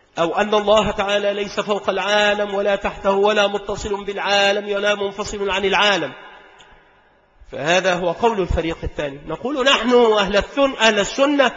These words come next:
"هو على عرشه استوى عز وجل، هو على عرشه استوى"،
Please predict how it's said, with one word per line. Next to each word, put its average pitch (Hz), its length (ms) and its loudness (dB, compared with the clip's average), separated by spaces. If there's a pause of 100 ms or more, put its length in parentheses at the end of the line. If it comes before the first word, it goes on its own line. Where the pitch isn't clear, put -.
(360)
"هو 247 140 4
على 226 160 4
عرشه 254 600 2
استوى 226 500 2
عز 156 680 -4
وجل، 127 300 -14 (360)
هو 139 60 -20
على 139 180 -12
عرشه 156 480 -6
استوى"، 143 640 -12